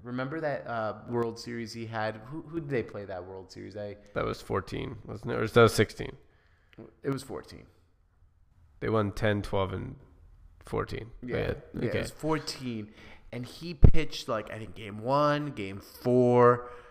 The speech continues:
Speaker 1: and then came in relief in, like, game six and started game se-, I, I forget, some crazy, I know he didn't do that, but some crazy stuff, and he hasn't been the same since. Like, sometimes, like, like you were saying, it can go really bad for a pitcher if <laughs> you ju-, you can really burn out a pitcher's arm.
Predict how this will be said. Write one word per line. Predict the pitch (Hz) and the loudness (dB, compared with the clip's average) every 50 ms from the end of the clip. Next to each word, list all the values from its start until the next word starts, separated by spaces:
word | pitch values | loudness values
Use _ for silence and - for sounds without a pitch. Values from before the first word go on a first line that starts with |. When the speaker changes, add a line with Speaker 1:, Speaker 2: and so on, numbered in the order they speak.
| - - - - - | -20 -20 -20 -16 -14
Speaker 1:
and | 101 107 | -10 -10
then | 117 110 | -10 -10
came | 107 - - 131 123 127 131 | -8 -6 -2 -2 0 2 2
in | 123 120 | 0 0
relief | 117 110 107 113 113 110 - | -2 -4 -4 -8 -10 -10 -10
in, | 123 113 107 | -12 -12 -10
like, | 101 98 98 90 | -10 -12 -12 -12
game | - 107 107 107 104 | -10 -10 -10 -10 -10
six | 101 - - - 135 135 131 - - | -12 -8 0 2 2 2 2 0 -2
and | 117 110 | -6 -6
started | - - 98 101 113 113 | -8 -10 -12 -12 -12 -10
game | 107 113 110 107 | -10 -10 -12 -12
se-, | - - - | -14 -14 -10
I, | - 127 135 113 139 | -8 -6 -6 -6 -6
I | 139 | -8
forget, | 135 131 117 117 120 110 | -8 -10 -8 -8 -10 -10
some | - 117 117 | -10 -16 -16
crazy, | 110 - - 117 110 113 104 107 101 | -16 -14 -12 -10 -10 -10 -8 -8 -8
I | 101 | -8
know | 107 110 107 104 | -8 -10 -10 -12
he | 101 95 98 | -14 -14 -14
didn't | 104 101 101 | -14 -14 -12
do | 95 98 | -14 -12
that, | 92 104 104 107 101 80 - | -10 -6 -4 -4 -4 -6 -6
but | - 87 - - - - - - _ _ | -10 -16 -16 -18 -20 -20 -20 -20 _ _
some | - - 123 113 | -14 -12 -12 -10
crazy | - - 120 120 110 113 | -8 -8 -8 -8 -8 -10
stuff, | 110 - - 127 120 - - | -12 -10 -8 -8 -8 -8 -8
and | 127 123 | -6 -2
he | 139 | -2
hasn't | 135 123 123 120 113 | -2 -2 -4 -8 -10
been | 113 110 | -10 -12
the | 101 95 | -12 -12
same | - 107 92 87 82 | -12 -12 -12 -12 -14
since. | - - - 98 85 87 - | -16 -14 -14 -14 -14 -12 -14
Like, | 76 - - | -14 -10 -6
sometimes, | 143 139 165 165 185 170 156 123 110 - - - - - - - _ _ - - - _ - - - - _ _ - | -6 -6 -4 -4 -6 -6 -8 -8 -10 -14 -18 -20 -20 -20 -20 -20 _ _ -20 -20 -20 _ -20 -20 -20 -20 _ _ -4
like, | 139 156 151 160 | 2 4 6 8
like | 160 160 - 147 | 8 6 4 4
you | 143 | -2
were | 127 | -2
saying, | - 135 110 104 107 | -2 -2 -2 -2 -2
it | 110 110 - | -4 -4 -6
can | 143 143 | -4 -2
go | 143 131 | -2 0
really | 117 110 110 107 110 | 0 0 0 0 0
bad | 104 98 95 107 104 | -2 -2 -2 -2 0
for | - 113 | 0 0
a | 101 | 2
pitcher | - - 113 - - 107 101 | 2 2 0 0 -4 -6 -6
if | 101 104 - - | -4 -2 -2 0
<laughs> | |
you | - 180 | 0 -2
ju-, | - - 151 - 127 110 | -2 -4 -6 -6 -6 -10
you | - 151 | -10 -12
can | 143 - 170 165 143 | -12 -10 -8 -6 -4
really | 117 113 117 120 120 | -4 -4 -4 -6 -6
burn | 113 95 107 104 104 | -8 -10 -10 -10 -8
out | 101 98 | -10 -10
a | 95 | -12
pitcher's | - 104 101 - - 92 92 | -14 -16 -18 -18 -18 -18 -16
arm. | 87 - | -18 -18